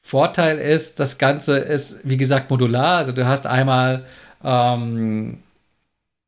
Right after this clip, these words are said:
eine Komponente wie, äh, eine, eine Firewall, du hast, ähm,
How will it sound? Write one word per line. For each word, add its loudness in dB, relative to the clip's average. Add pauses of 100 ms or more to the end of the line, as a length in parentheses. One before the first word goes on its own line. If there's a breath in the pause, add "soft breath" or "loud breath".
(500)
eine -4
Komponente 0
wie, 0
äh, -4
eine, 0
eine -6
Firewall, 0
du 0
hast, -2
ähm, 0